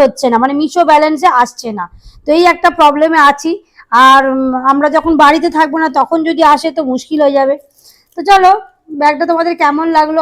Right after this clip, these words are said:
অবশ্যই কমেন্ট করে জানিও। আর যদি তোমরা এরকম ব্যাগ নিতে চাও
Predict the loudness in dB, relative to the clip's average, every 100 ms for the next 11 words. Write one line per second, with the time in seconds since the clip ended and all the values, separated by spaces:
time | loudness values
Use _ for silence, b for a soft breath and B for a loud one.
0 | 0 -2 -4 -4 -2 -2 -2 -2 -2 -4
1 | -6 -8 -10 _ _ _ -6 2 4 4
2 | 2 -4 -8 _ -8 -6 -4 -2 0 0
3 | 0 -2 -4 0 0 0 -6 -4 -4 0
4 | 2